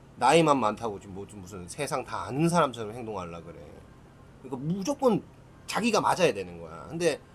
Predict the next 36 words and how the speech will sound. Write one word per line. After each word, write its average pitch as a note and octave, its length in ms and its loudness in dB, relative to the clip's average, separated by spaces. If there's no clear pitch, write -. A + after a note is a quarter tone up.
사실 F3 240 -2
봐요, G#2 400 -2
봐요. F2 260 -8
이런 G#3 220 6
경우가 G#2+ 280 -2
있었어. D#2 440 -14
칼로 C4 380 6
써는 G3+ 320 4
거랑 B2+ 540 4
우리 A#2 180 -10
이거 G2 360 -8
가정에서 C#3+ 440 2
편하게 G3 400 2
이거 A#2 120 -6
하라고 B2+ 300 -2
이렇게 G#2 140 -10
나오잖아요. G2+ 560 -4
요런, F#2 60 -10
뭐, F2+ 280 -14
이름이 A2 300 -10
뭐냐 F2 300 -12
할 - 100 -12
때 A#2+ 80 -6
나오는데, G#2+ 640 0
칼로 G3+ 280 2
하는 G3 280 2
거랑 A2+ 340 2
이걸로 D3+ 260 -2
하는 E3+ 220 -4
거랑 G2+ 500 -6
둘 B2+ 220 -8
중에 B2+ 680 -2
업소에서 F#3 440 2
선택을 E3+ 380 -2
할 D3+ 120 -6
거면은 G2+ 720 -4